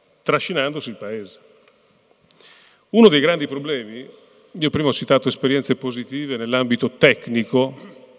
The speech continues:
ingegneri, tecnici dei, degli istituti tecnici superiori e così via. Uno dei grandi problemi che abbiamo in Italia è la mancanza di managers, grandi managers. Questi non si inventano.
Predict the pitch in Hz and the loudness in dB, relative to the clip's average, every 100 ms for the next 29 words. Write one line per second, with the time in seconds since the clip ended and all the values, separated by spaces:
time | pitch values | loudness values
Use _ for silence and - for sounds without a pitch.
0 | _ _ _ _ - 113 107 113 139 139 | _ _ _ _ -20 -18 -14 -10 -6 -6
1 | 135 131 123 107 127 123 117 113 - 117 | -6 -8 -12 -12 -12 -10 -6 -6 -6 -4
2 | 113 110 104 110 110 104 110 107 120 110 | -4 -4 -4 -2 -2 -4 -6 -4 -4 -2
3 | 117 113 104 110 110 123 135 120 113 107 | -4 -6 -10 -10 -6 -4 -4 -4 -6 -8
4 | 107 107 202 156 165 185 143 160 156 120 | -8 0 2 4 2 0 -2 -4 -4 -4
5 | 143 143 196 226 196 117 120 120 147 196 | -6 -6 -6 -6 -4 -4 -4 -4 -2 -2
6 | 175 123 135 156 107 107 95 - - _ | -2 -6 -6 -6 -8 -10 -12 -18 -20 _
7 | _ _ _ _ _ _ - 170 208 185 | _ _ _ _ _ _ 0 0 0 -4
8 | 147 135 160 110 104 98 - _ _ _ | -6 -6 -6 -10 -16 -20 -20 _ _ _
9 | _ _ _ _ _ _ _ _ _ _ | _ _ _ _ _ _ _ _ _ _
10 | _ _ _ _ _ _ _ _ _ _ | _ _ _ _ _ _ _ _ _ _
11 | _ _ 233 202 143 202 - 185 214 196 | _ _ -6 0 2 2 2 2 4 4
12 | 123 113 98 101 | 2 0 -2 -12